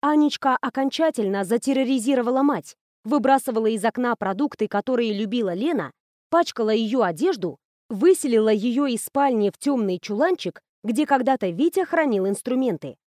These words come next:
В конце концов, Лена не выдержала и крикнула: "Ну в кого ты такая уродилась?" "Отличный вопрос, мамундель!" — захихикала Аня. "Уж точно не в тебя, дуру!"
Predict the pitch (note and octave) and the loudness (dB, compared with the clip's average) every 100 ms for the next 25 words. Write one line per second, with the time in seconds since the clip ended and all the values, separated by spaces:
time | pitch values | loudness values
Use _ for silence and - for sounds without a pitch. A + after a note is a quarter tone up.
0 | _ _ - D#4+ - D#4+ G#3+ G3+ F#4 F4+ | _ _ -2 0 0 0 0 0 0 -2
1 | - _ - C4 D#4 C4+ G3+ F#3+ G3 D4+ | -4 _ -4 2 4 4 2 0 0 2
2 | F#4 C#4+ E4+ E4 - A3 C4 D#4 G#3 F3 | 2 2 2 2 0 -2 0 0 0 -6
3 | C3+ _ _ _ _ _ _ - D#4+ D4 | -6 _ _ _ _ _ _ 2 4 4
4 | - D#4+ D4 E4+ C4 D4+ D#4+ D4+ D#4+ C#4+ | 4 4 6 6 4 4 2 4 6 6
5 | D4+ E4 E4+ E4+ C4 B3 - _ _ _ | 6 4 4 4 4 2 0 _ _ _
6 | _ - G4 - F4+ F#4+ - F#4 F4+ F#4 | _ 2 4 4 2 2 2 2 4 4
7 | G4+ D#4 B3 C#4+ C#4 C4 A#3+ G3+ B3 - | 4 0 2 4 4 4 0 0 -2 -4
8 | _ _ G#3+ B3 - D4 C#4 A3+ A3+ A#3 | _ _ -4 -2 0 -2 -4 -2 2 2
9 | A3+ F3 D3+ - _ _ _ A4 A4 - | 2 -2 -4 -10 _ _ _ 2 4 4
10 | B4+ - D#4 D#4 - F#4 C4+ A3+ G3+ C#4 | 2 2 2 2 2 2 6 6 4 2
11 | G#3 G3+ | 4 2